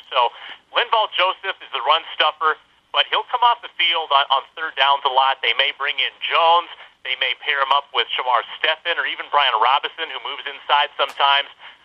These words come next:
I, I think he'll play, you know, maybe, uh, forty percent of snaps during a game. I don't think it's, uh, too high pressure of a role for Datone Jones, so I think it's, it's beneficial for the Vikings and beneficial for Jones, and maybe the Vikings can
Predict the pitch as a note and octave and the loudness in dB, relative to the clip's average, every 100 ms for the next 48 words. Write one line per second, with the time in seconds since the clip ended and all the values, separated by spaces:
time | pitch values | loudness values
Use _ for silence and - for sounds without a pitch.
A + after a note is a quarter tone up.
0 | - C3 C3 C#3+ D3 G#3+ A3+ - F#3+ - | -2 0 0 0 -2 -2 -6 -4 -4 -4
1 | - F#3+ F#3 E3+ E3+ E3 E3 E3+ F#3+ G#3+ | 0 4 4 2 2 0 -2 -4 -6 -2
2 | G3+ D3+ C3 B2+ - E3+ F#3 F#3 E3+ - | 2 4 4 2 -2 -4 -4 -6 -14 -14
3 | D#3+ - D#3+ E3+ - - E3 E3 C#3+ D3 | -16 -8 -2 -2 -2 -2 -2 -2 -4 -4
4 | D3+ F#3 - _ _ - C#3 E3 F3+ D3+ | -4 -4 -8 _ _ -2 0 2 0 -2
5 | - - C3 B2 - G3 F#3 D#3 E3+ D#3+ | -6 0 0 0 -2 -6 -2 0 0 0
6 | - E3 - F3+ F#3 - C3 A#2 A#2+ D3 | -4 -4 -2 -2 -2 -4 -4 -2 0 0
7 | E3 - - D#3+ D#3+ D#3+ D#3+ D3+ D3+ D#3+ | -2 -4 -4 -4 -4 -4 -4 0 2 2
8 | F3+ - E3 C3 - F3+ C#3 - _ _ | 0 -2 0 0 0 -4 -6 -8 _ _
9 | - - D#3+ D#3+ - D#3+ F3 - B2+ G2+ | -16 -12 -4 -2 -2 -2 -2 -6 -12 -2
10 | C#3 F3 A3 G#3+ - A#3+ - _ _ - | 0 0 -4 -10 -8 -10 -12 _ _ -10
11 | D3 - D#3 E3 C#3+ C3+ - D3+ D3+ C#3 | -8 -8 -10 -8 -8 -10 -2 2 4 2
12 | C3+ - - E3 G3 D3+ D#3+ - E3+ - | -2 -10 -6 -6 -4 0 0 0 -6 -14
13 | C#3+ | -14